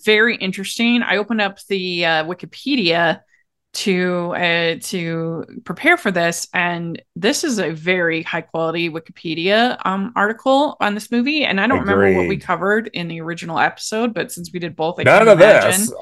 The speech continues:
Speaker 2: I don't really
Speaker 1: I
Speaker 2: think we
Speaker 1: can't
Speaker 2: t-
Speaker 1: <laughs> imagine that we went too deep into it.
Speaker 2: No, I don't think we talked a lot about this, and I think we were both just kind of disagreeing <laughs> about the movie
Speaker 1: <laughs>
Speaker 2: more, more than anything, you know?
Speaker 1: Yeah.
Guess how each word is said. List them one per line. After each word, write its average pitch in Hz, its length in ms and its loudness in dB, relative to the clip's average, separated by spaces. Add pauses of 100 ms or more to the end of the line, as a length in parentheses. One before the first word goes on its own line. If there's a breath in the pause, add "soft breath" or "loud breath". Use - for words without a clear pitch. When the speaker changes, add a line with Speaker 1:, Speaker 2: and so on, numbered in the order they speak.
Speaker 2:
I 117 100 4
don't 196 220 8
really 196 140 10
Speaker 1:
I - 20 10
Speaker 2:
think - 120 4
we 330 40 6
Speaker 1:
can't 294 140 6
Speaker 2:
t- 247 260 4
Speaker 1:
<laughs> - 80 -12
imagine 254 380 2
that 247 100 -8
we 254 160 -6
went 240 240 0
too 254 220 -6
deep 233 260 -4
into 185 260 -2
it. 165 260 -2 (180 loud breath)
Speaker 2:
No, 117 320 2
I 104 100 4
don't 139 160 2
think 143 160 -4
we 120 80 0
talked 117 320 0
a 110 60 2
lot 95 160 4
about 90 240 -2
this, 85 340 -2
and 92 100 -6
I 85 100 -2
think 90 220 -6
we 87 120 -4
were 82 140 -4
both 78 300 0
just - 160 -12
kind 82 180 -6
of 69 100 -8
disagreeing 76 580 -6
<laughs> 185 60 0
about 196 320 0
the 233 100 8
movie 269 680 6
Speaker 1:
<laughs> 170 40 4
Speaker 2:
more, 139 320 8
more 160 200 8
than 143 120 8
anything, 113 520 6
you 92 100 2
know? 87 240 -2 (100)
Speaker 1:
Yeah. 175 420 0